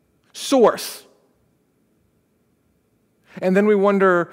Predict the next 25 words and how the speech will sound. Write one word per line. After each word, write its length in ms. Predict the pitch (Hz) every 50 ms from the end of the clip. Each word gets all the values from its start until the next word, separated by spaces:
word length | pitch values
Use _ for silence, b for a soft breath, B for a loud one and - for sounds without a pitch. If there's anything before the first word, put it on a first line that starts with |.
| B B
why 260 | - 156 175 170 175 180
that 220 | 175 175 156 -
fruit's 260 | - 185 180 156 -
coming 240 | - - 160 147 143
out 200 | 143 139 135 131
of 100 | 131 117
us, 160 | 120 113 -
why 120 | - 160 160
we 100 | 175 170
posted 420 | 165 - 180 180 180 - 180 143
that 180 | 143 143 139 -
thing, 160 | 160 143 139
why 100 | 147 156
we 120 | 165 165
forwarded 440 | 160 - - 185 190 190 165 165 160
that 180 | 165 160 143 165
email, 260 | 175 165 156 143 139
why 100 | 143 151
we're 100 | 160 170
so 200 | - - 185 175
angry, 400 | - 165 180 196 190 175 180 156
why 100 | 160 160
we're 100 | 170 175
so 160 | - - 185
scared 760 | 175 - - - - - 214 202 196 170 147 127 117 104 104